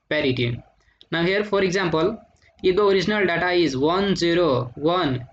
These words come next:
zero zero zero one and there are always three ones, when pa-, even parity checking is used,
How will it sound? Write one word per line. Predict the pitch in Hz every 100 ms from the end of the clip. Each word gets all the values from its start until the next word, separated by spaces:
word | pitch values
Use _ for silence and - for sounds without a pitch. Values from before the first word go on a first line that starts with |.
| 135
zero | 151 175 202 190
zero | 151 170 190 180
zero | 156 180 185
one | 160 165 190 214 - _ _ _
and | 160 165 165
there | 196
are | 190 180
always | 180 208 208 208
three | - 185
ones, | 170 135 131
when | 127 123 - 165 165
pa-, | 170 165
even | 156 170 190
parity | 185 180 160 156 190 190 -
checking | 180 175 196
is | 180
used, | 147 160 175